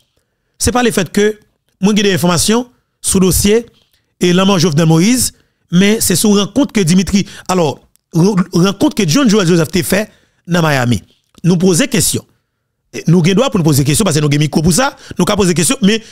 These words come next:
est-ce que nous avons une réponse? Peuple a lui-même, <laughs> il va comprendre quelque part. Est-ce que John Joel Joseph n'a pas rencontré avec Dimitri Vob pendant deux fois avant qu'il t'a rencontré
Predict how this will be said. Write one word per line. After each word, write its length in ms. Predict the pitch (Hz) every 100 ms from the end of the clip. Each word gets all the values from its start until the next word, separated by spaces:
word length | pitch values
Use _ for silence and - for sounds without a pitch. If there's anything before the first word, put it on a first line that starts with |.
| -
est-ce 120 | 208
que 80 | -
nous 80 | 226
avons 120 | 190
une 100 | 170
réponse? 320 | 160 139 123 - _
Peuple 200 | - 175
a 60 | 170
lui-même, 320 | 202 320 220 - - -
<laughs> 300 | 160 - -
il 220 | 190 202
va 240 | 190 165 170
comprendre 280 | 190 262
quelque 200 | 185 139
part. 260 | 131 117 - _ _ _ _ _ _ _ _ _ _ -
Est-ce 180 | 226 156
que 140 | 285
John 180 | 180 214
Joel 200 | 175 185
Joseph 280 | 165 170 -
n'a 120 | 175
pas 200 | - 214 220
rencontré 640 | 226 - 165 165 196 196 _ _ _ _ -
avec 260 | 190 185 185
Dimitri 300 | 180 170 156
Vob 320 | 190 220 131 _ _ _
pendant 220 | - 180
deux 240 | 165 139 208
fois 380 | - 226 - _ _ _ _
avant 260 | 196 175 214
qu'il 200 | - 175
t'a 120 | 175
rencontré 580 | 175 220 - 170 185